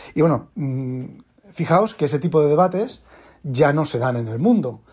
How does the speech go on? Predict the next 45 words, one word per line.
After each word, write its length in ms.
Eh, 220
fijaos 280
en 80
la, 80
en 260
la 100
tele, 300
todos 240
estos 260
contertulios 680
que 60
empiezan 260
a 60
gritarse 400
unos 180
a 60
otros 580
y 80
tal. 200
Esa 140
es 60
el 60
tercer, 400
la 100
tercera, 600
eh, 640
salida 440
de 100
los 160
debates, 360
¿vale? 240
Que 220
se 240
acabe 360
con 160
una 140
guerra 200
camp-, 340
campal, 400
que 140
es 140
lo 160
que 100
está 440
ocurriendo, 880